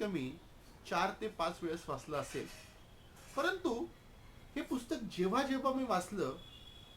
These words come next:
त्या त्या वेळेस मला प्रत्येक क्षणाला नवनवीन गोष्टी या पुस्तकातून कळत गेल्या. पहिल्या वेळेस वाचलं त्यावेळेस काही गोष्टी कळाल्या,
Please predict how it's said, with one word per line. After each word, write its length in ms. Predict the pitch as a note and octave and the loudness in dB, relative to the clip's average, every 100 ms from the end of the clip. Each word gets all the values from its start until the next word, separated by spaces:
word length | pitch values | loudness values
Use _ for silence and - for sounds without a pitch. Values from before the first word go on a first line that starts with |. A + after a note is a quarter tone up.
| - - - | -16 -8 2
त्या 120 | F#3 | 2
त्या 200 | F#3+ C4 | 4 2
वेळेस 220 | B3+ C4+ A3+ | 4 0 2
मला 180 | G#3 | 2
प्रत्येक 560 | A#3+ - - - A#3+ - | 4 2 2 0 -4 -4
क्षणाला 540 | - G#3 G3+ F#3+ B2+ - - - - - E3 | -4 2 4 4 0 -2 -14 -18 -16 -10 -2
नवनवीन 560 | F3 G3 G3 F#3+ B3 | 0 2 2 0 0
गोष्टी 580 | G#3+ F#3+ - G3+ C#3+ D#3+ - - F#3+ | 0 0 -2 -4 -4 -4 -10 -6 -4
या 60 | |
पुस्तकातून 640 | F#3+ E3 - - F#3+ F#3 - | -2 -4 6 6 8 2 -6
कळत 340 | - - D3 | 4 8 8
गेल्या. 580 | B2+ A2 - - - - - - - - | 6 -2 -2 -6 4 6 6 4 0 2
पहिल्या 280 | C#3+ C#3 F3 | 4 8 8
वेळेस 240 | G3+ F#3+ | 8 6
वाचलं 360 | F#3 E3+ G3 - - - - - | 4 2 0 -6 -6 -8 -8 -4
त्यावेळेस 320 | E3 E3+ F3 - | 0 0 0 -2
काही 180 | D3 | 2
गोष्टी 260 | F#3 F3 E3+ | 2 4 2
कळाल्या, 400 | F3 E3+ F3 | 2 4 4